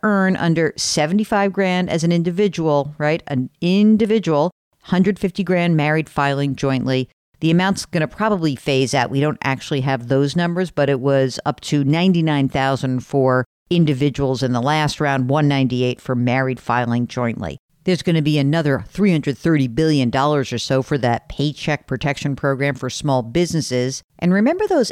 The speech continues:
extra six hundred dollar per week checks that you got if you were unemployed, that federal extra benefit? Well, it's going to be three hundred dollars per week,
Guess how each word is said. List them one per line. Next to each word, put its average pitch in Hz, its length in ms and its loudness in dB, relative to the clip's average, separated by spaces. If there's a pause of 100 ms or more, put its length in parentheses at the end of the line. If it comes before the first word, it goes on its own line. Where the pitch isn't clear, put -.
extra 165 340 -4
six - 380 -8
hundred 160 380 -2
dollar 131 500 0
per 143 240 -4
week 135 240 -4
checks - 440 -4
that 131 220 -6
you 131 60 -6
got 127 300 -2
if 123 120 -8
you 131 100 -2
were 127 160 -4
unemployed, 127 680 -2
that 107 180 -2
federal 151 540 0
extra 135 360 -4
benefit? 127 460 -4
Well, 170 320 0
it's - 140 -6
going 190 240 0
to 165 60 -2
be 156 120 0
three 240 480 0
hundred 143 380 -2
dollars 127 360 0
per 131 220 -6
week, 147 340 -4